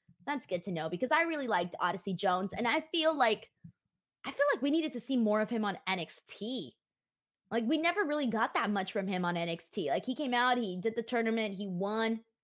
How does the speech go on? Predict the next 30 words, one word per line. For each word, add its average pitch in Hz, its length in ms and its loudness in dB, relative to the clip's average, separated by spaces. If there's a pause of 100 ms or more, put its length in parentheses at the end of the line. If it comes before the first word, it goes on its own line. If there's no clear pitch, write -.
(120)
That 220 160 0
was 247 180 4
it. 269 460 0 (400)
That 233 60 -2
was 254 160 0
really 269 400 2
it. 240 240 4 (1400)
Shelton 233 320 2
Jackson 233 340 2
says, 233 240 4
"Just - 160 -8
keeping 240 240 0
you 202 100 2
honest 233 300 2
and 208 80 0
making 220 220 0
sure 214 140 -2
you 208 100 2
don't 214 200 4
forget 208 300 2
about 180 300 6
it." 190 180 2 (200)
<laughs> 453 220 -4
I'm 302 140 4
trying 277 420 6
not 233 200 6
to 254 80 0
forget 214 340 4
about 190 300 6
it. - 220 2